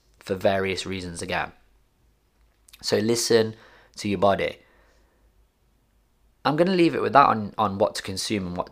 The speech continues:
and, and nutrition. As I said, listen to those podcasts that I've done on these areas and reach out to me if you need more help with nutrition and, and what to consume. But if you follow those four things,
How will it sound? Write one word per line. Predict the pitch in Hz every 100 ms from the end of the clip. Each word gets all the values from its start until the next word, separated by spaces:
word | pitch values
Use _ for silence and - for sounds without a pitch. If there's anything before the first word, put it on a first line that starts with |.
| - -
and, | 95 90
and | - 95
nutrition. | 95 - 107 - 92 87
As | 107 110
I |
said, | 104 104
listen | 92 110 117
to | -
those | 113 -
podcasts | 110 - 104 -
that | -
I've | 85 90
done | 104
on | 98 95 90
these | 95 90
areas | 92 90 92 98 - -
and | 95 92
reach | 104 - 101
out | 92 -
to | 90
me | 90
if | 82 92
you |
need | 85 87
more | 85 85
help | 90 90 - - - -
with | 90 92
nutrition | 87 - 90 - 87
and, | 87 82 -
and | 87
what | 87 -
to | -
consume. | - 80 - 87 78 - _ _ - _ _ -
But | 92
if | 90
you | 107
follow | - 127 123
those | 120 117
four | - 120 117
things, | 120 113 113 113 -